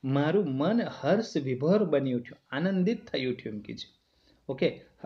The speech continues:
આનંદથી તરબોળ થઈ જવું. કારણ આ દેખાતું ખરબચડું જીવન શહેરના ઉપલ ક્રિયા ભપકાને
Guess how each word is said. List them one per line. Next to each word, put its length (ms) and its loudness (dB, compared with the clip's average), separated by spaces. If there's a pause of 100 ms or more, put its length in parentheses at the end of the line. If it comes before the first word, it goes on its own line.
(140)
આનંદથી 720 0 (220)
તરબોળ 400 6
થઈ 240 0
જવું. 360 -8 (840)
કારણ 380 -2
આ 320 -2
દેખાતું 680 -2
ખરબચડું 680 0
જીવન 340 -8 (360)
શહેરના 640 -2
ઉપલ 400 0
ક્રિયા 360 -2
ભપકાને 760 0